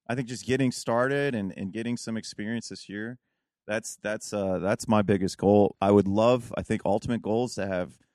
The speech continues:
two healthy hives going into winter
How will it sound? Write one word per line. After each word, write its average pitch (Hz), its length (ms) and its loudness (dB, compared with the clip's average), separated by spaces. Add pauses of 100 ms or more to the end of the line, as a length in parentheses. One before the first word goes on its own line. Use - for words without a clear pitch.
(400)
two 123 240 4
healthy 117 360 4
hives 113 520 0
going 107 260 0
into 110 380 -4
winter 120 360 -2